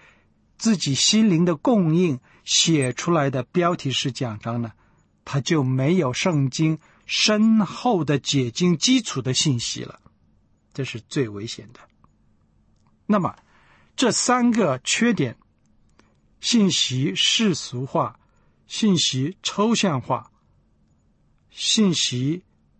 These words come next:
缺乏深入的圣经真理，这三个缺点怎么补救呢？我们现在就用最后的五分钟来看一下补救的方法。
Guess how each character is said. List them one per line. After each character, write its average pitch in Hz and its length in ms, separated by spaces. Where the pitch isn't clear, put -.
缺 - 320
乏 127 300
深 202 1080
入 196 260
的 123 240
圣 156 460
经 156 260
真 185 240
理， - 160
这 196 100
三 202 220
个 165 80
缺 175 160
点 147 160
怎 131 160
么 180 120
补 110 260
救 208 240
呢？ 120 140
我 127 100
们 131 80
现 143 140
在 127 140
就 127 240
用 139 140
最 233 200
后 175 140
的 139 100
五 113 100
分 151 200
钟 170 180
来 120 140
看 143 180
一 123 60
下 - 240
补 117 260
救 143 220
的 107 120
方 117 300
法。 - 220